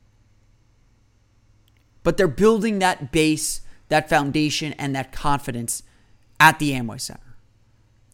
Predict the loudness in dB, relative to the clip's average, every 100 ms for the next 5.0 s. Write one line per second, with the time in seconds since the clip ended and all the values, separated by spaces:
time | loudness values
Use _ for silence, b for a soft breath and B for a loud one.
0 | -8 -2 2 2 -2 b b b -8 -6
1 | -6 -4 0 2 2 2 4 4 4 4
2 | 0 -12 -20 -20 _ _ _ _ _ _
3 | _ _ _ _ _ _ _ _ _ _
4 | _ 0 6 8 6 4 -2 0 -2 -4